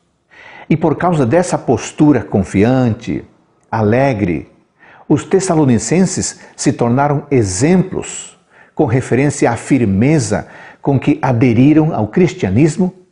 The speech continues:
e ao zelo com o qual espalhavam os ensinos que aprendiam.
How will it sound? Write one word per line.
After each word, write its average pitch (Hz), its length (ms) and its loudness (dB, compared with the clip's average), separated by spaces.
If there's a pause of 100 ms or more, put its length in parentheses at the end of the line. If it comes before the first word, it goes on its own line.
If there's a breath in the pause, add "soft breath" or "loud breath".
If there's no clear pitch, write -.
(280 soft breath)
e 139 140 2
ao 127 160 2
zelo 143 480 2
com 127 220 0
o 98 40 0
qual 123 200 2
espalhavam 117 920 -2 (480)
os 120 200 0
ensinos 175 840 0 (300)
que 113 80 -6
aprendiam. 80 560 -2